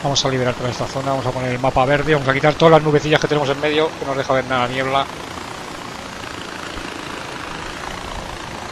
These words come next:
Y descubrimos esto, vamos a liberarlo ya.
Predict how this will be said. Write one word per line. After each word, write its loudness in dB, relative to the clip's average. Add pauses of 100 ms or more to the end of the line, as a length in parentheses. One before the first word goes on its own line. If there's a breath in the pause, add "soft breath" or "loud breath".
Y -6
descubrimos -2
esto, 2
vamos 6
a -2
liberarlo 2
ya. -2